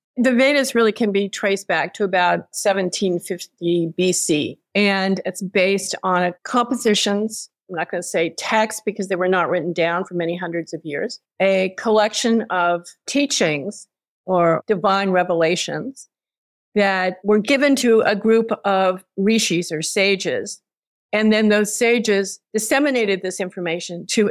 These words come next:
a select group of people who could interpret it and perform the rituals,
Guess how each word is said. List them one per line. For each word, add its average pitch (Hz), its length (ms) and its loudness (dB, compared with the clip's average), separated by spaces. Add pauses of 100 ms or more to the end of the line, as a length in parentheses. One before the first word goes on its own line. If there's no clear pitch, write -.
a 160 300 0
select 214 580 -2
group 202 280 2
of 180 100 -6
people 202 360 -4
who 185 120 -6
could 170 160 -12
interpret 214 580 -2
it 196 160 -2
and 165 340 -8
perform 220 460 2
the 190 120 2
rituals, 180 580 -4